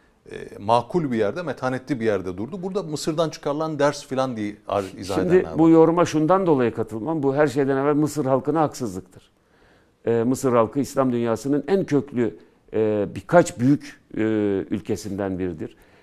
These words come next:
Speaker 2: Büyük bir devlet, e, birikimine sahiptir ve Mısır, e, yani büyük bir mücadeleyle demokrasiye geçiş safhasını başarmış olan bir halktır. E, kusura bakmayın, böylesine büyük bir birikimi olan bir halka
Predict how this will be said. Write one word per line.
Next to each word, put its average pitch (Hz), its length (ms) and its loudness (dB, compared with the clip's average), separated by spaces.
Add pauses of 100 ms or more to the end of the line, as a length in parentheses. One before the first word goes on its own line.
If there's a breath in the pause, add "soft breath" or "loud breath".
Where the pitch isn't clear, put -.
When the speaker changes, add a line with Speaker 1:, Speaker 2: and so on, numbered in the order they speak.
(160 soft breath)
Speaker 2:
Büyük 151 240 4
bir 135 160 4
devlet, 120 340 2
e, 101 360 0
birikimine 101 440 -6
sahiptir 92 400 -6
ve 151 80 4
Mısır, 143 400 0 (360 soft breath)
e, 113 60 2 (380)
yani 123 320 2
büyük 170 260 -2
bir 156 100 4
mücadeleyle 120 720 0
demokrasiye 123 500 0
geçiş 127 460 -4 (140)
safhasını 113 600 -2 (300 soft breath)
başarmış 151 500 2
olan 117 280 0
bir 101 100 -6
halktır. 95 340 -12 (380 soft breath)
E, 98 40 -14
kusura 123 360 0
bakmayın, 139 420 0 (380 soft breath)
böylesine 131 480 2
büyük 135 200 -2
bir 117 180 -4
birikimi 120 300 -6
olan 120 300 -2
bir 117 60 -6
halka 113 380 -4